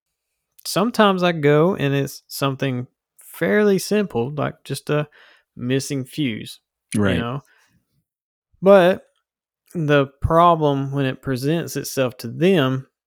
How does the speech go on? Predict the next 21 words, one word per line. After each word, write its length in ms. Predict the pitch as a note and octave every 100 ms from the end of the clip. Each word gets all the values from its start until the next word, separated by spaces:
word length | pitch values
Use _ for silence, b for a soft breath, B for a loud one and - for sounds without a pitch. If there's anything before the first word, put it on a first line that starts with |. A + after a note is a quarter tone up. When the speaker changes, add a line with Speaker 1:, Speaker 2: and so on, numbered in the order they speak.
| _ _ _ _ _ _ _ _ _ -
Speaker 1:
at 180 | C#3+ -
face 260 | D3+ C3
value 480 | - D#3 D3+ C3+ B2
seems 340 | B2 D3 C3 -
complicated. 800 | - C3+ B2 A2+ A2+ B2 D#3 D#3 _ _ _ _
Speaker 2:
Right. 260 | G2+ G2 - _ -
Speaker 1:
So 480 | - C#3+ C3+ C#3 C#3+
to 140 | - C3
them, 480 | F3 A#3 D#3 C#3+ -
it's 200 | - C#3+ D#3+
like, 260 | C#3 - _ _ _ _ _ _ _ _ _ _ _ _ _
you 120 | D#3
know, 320 | C#3+ B2+ B2 - _ _ _
"We've 140 | F3+
got 160 | A3 A3+
all 120 | F#3
this 200 | C#3 -
other 200 | B2+ F3
work. 400 | F3 F#3 F#3+ - _ _ _ _ _ _
Call 220 | - E3+
Jake. 420 | E3+ C3 A#2+ A#2+